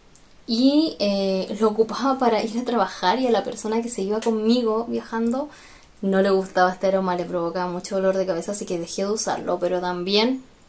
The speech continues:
como ven, eh, lo uso poco. Con este tú tienes dos splash y estás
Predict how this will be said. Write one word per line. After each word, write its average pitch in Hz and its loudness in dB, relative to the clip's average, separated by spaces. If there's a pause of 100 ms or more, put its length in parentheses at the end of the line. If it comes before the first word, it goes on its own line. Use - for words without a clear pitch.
(200)
como 170 -6
ven, 233 -4 (520)
eh, 170 -4
lo 202 4
uso 196 0 (140)
poco. 214 0
Con 220 -2
este 254 2
tú 262 -6
tienes 220 0
dos 269 4
splash 381 0 (120)
y 214 -2
estás - -6